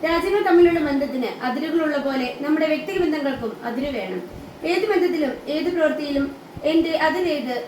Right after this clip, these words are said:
എന്നും എതിരാര് എന്നും ഞാൻ അറിയണം. അതിരേത് എന്ന് അറിയുന്നവർ ഓരോ സമയത്തും എവിടെ പോകണം എന്ന് ബോധമുള്ളവരാണ്.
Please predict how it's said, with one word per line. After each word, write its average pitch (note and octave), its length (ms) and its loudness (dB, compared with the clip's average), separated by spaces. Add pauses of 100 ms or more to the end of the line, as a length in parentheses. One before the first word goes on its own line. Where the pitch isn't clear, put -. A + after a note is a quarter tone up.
(100)
എന്നും C4+ 360 0
എതിരാര് D#4 400 2
എന്നും C4 440 0
ഞാൻ C4 260 0
അറിയണം. F#3 380 -6 (480)
അതിരേത് E4+ 440 2
എന്ന് D#4 260 2
അറിയുന്നവർ D4 580 0
ഓരോ E4+ 280 2
സമയത്തും D#4 680 0 (200)
എവിടെ D4+ 240 4
പോകണം C#4+ 520 0
എന്ന് C4+ 160 0
ബോധമുള്ളവരാണ്. A#3+ 1040 -2